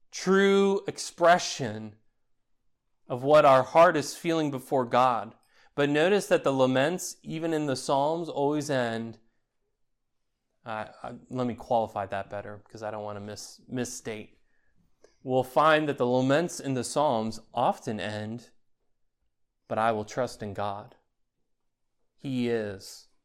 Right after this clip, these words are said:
my trust and my hope." We could look at even the book of Lamentations and find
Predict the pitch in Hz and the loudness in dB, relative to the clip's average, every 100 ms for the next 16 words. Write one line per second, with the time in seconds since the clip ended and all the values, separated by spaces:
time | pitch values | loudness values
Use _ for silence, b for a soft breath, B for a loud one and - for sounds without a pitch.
0 | _ 107 104 - 110 104 - 107 104 101 | _ -12 -12 -8 -8 -8 -12 -12 -10 -10
1 | 110 104 113 _ _ _ _ _ _ _ | -10 -12 -12 _ _ _ _ _ _ _
2 | _ _ _ _ - 131 135 139 139 123 | _ _ _ _ -8 -4 0 0 0 -2
3 | 127 127 123 120 120 123 123 139 135 123 | 0 -2 -2 -4 -2 -4 0 -2 2 0
4 | 117 120 139 135 127 131 143 156 - 127 | 2 2 2 2 0 -4 -6 -6 -6 -8
5 | 107 104 107 107 - 131 123 110 107 104 | -6 -6 -6 -6 -4 -2 -2 -4 -8 -12